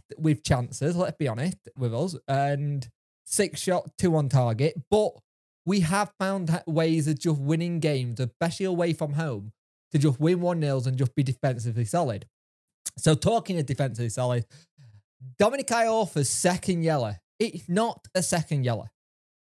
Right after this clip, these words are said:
He, the player's running away from me. I, if anything, he catches Iorfa's leg and gets the second yellow. Right. Back in the day, and that sounds like a really old person's thing, but back in the day when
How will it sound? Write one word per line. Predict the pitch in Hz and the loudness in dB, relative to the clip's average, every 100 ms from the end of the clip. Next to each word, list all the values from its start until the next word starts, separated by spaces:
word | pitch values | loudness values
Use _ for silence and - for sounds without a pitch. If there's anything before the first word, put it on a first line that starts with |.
| _ _ _ _ | _ _ _ _
He, | 165 180 | 0 2
the | 151 156 | 2 0
player's | 151 220 240 190 | 4 2 4 2
running | 202 190 | 2 2
away | 170 165 165 | 2 2 2
from | 170 | -2
me. | 160 - | -4 0
I, | 180 | 0
if | 190 190 160 | 0 -2 0
anything, | 196 208 202 202 190 | 0 0 -2 0 -2
he | 165 | -2
catches | - 208 - - 156 127 101 - _ _ 147 | -4 -8 -10 -6 -2 -2 -4 -10 _ _ 0
Iorfa's | 151 147 139 - 135 123 - | 2 2 -2 -2 -2 -2 -4
leg | 131 107 - _ _ _ _ _ _ _ _ | -4 -6 -10 _ _ _ _ _ _ _ _
and | 147 143 135 131 _ 139 | 0 0 0 -6 _ -4
gets | 127 196 - | 0 0 -2
the | |
second | 160 156 151 | 0 0 0
yellow. | 143 139 | 0 0
Right. | 143 143 - _ _ _ _ - - | 0 -2 -6 _ _ _ _ -20 -2
Back | 180 277 277 | 0 0 -4
in | 294 | -4
the | 269 | -2
day, | 233 254 147 254 - _ _ | 2 2 2 -2 -8 _ _
and | 135 127 | -4 -2
that | 143 - | -2 -2
sounds | 139 127 | -2 -2
like | 123 | -2
a | 127 | -2
really | 131 131 | 0 0
old | 127 131 127 - _ | 0 0 -4 -8 _
person's | 143 127 135 | 2 4 4
thing, | 135 131 | 2 2
but | 131 | 0
back | 123 185 226 - | 2 2 2 -4
in | 226 | 0
the | 208 | 2
day | 214 220 214 | 4 2 2
when | 147 135 123 | 0 0 -2